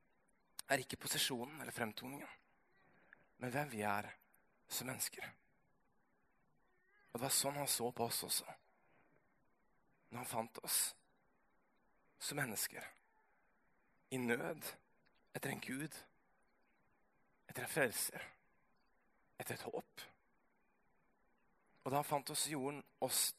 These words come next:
til sitt sendebud. Så hva bærer vi? Og hvem bærer vi det til?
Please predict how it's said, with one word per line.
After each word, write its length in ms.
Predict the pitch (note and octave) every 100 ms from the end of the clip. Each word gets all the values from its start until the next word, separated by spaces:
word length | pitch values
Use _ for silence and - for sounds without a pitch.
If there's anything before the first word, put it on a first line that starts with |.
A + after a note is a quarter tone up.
| -
til 100 | C3+
sitt 160 | D3+
sendebud. 560 | - B2 F#2+ A2 G2+ - - _ _ _ _ _ _ _ _ _ _ _ _ _ _ _ _ _ _ _ _ _ _ _ _ _ _ _ - -
Så 120 | D3+
hva 180 | B2 C3+ D3
bærer 300 | A2+ B2+ C3+
vi? 180 | B2 - - _ _ _ - _ _ _ _ _ _ _ _ _ _ _ _ _ _ _ _
Og 80 | A2
hvem 140 | A#2+ B2+
bærer 200 | C3 A#2+
vi 100 | B2
det 100 | B2
til? 160 | G#2+